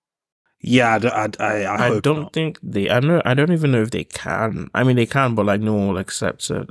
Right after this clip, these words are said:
Speaker 2: I think, if anything, they wanted to give us a Loki that wasn't that character. It would have to be a completely different Loki. But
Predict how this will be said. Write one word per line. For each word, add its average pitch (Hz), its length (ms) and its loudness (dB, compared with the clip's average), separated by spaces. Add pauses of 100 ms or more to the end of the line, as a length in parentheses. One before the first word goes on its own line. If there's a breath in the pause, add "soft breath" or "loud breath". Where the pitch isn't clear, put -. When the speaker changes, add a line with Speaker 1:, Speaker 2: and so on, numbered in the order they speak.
Speaker 2:
I 98 140 2
think, 117 400 -2
if 113 160 0
anything, 123 420 2
they 107 100 4
wanted 117 260 0
to - 80 -14
give 113 180 0
us 107 140 0
a 104 80 2
Loki 104 840 2
that 131 400 0
wasn't 107 520 0
that 104 200 0
character. 104 400 -2
It 101 60 0
would 104 80 -2
have 107 160 -2
to - 80 -4
be 101 140 0
a 98 40 -4
completely - 680 -2
different 101 380 -4
Loki. 95 300 -4
But 101 280 -4